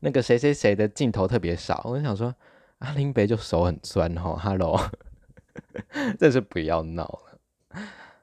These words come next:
好了，呃，不知道大家喜欢《Make a Diva Two》里面的哪一位参赛者呢？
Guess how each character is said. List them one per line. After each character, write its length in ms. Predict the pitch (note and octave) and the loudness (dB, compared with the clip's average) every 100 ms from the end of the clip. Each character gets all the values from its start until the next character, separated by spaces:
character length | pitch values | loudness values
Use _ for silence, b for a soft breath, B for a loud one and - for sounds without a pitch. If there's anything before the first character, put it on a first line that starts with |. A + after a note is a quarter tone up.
| _ | _
好 140 | - | 4
了， 380 | D3 E3 D#3+ - _ | 6 6 4 -2 _
呃， 320 | - C3+ C3+ C3 | 0 2 2 0
不 140 | C3 | 0
知 60 | D#3 | 0
道 120 | D3 | 2
大 220 | D3 C#3+ | 2 -2
家 240 | C3+ C3+ | 0 0
喜 380 | C3+ - - G#2 | -2 -6 -6 -6
欢 360 | G2 - B2+ A#2+ | -4 0 2 2
《Make 200 | B2 A#2+ | 0 0
a 60 | |
Diva 440 | G#2 B2+ C3 C3+ C3+ | -2 -4 0 0 0
Two》 340 | - F3+ B2 - | -2 -2 -2 -2
里 180 | G2+ | -4
面 220 | G2 A#2+ A2+ | 0 0 2
的 100 | G2+ | 0
哪 200 | F2+ F#2 | 0 -2
一 80 | |
位 180 | G#2 B2 | 2 2
参 280 | A2 D3 D3 | 2 -4 -4
赛 260 | D3 D#3 A#2 | -2 -2 -2
者 320 | - G2 F2+ | -4 -6 -4
呢？ 420 | F#2 A2+ E3 G3+ | -4 -4 -4 -6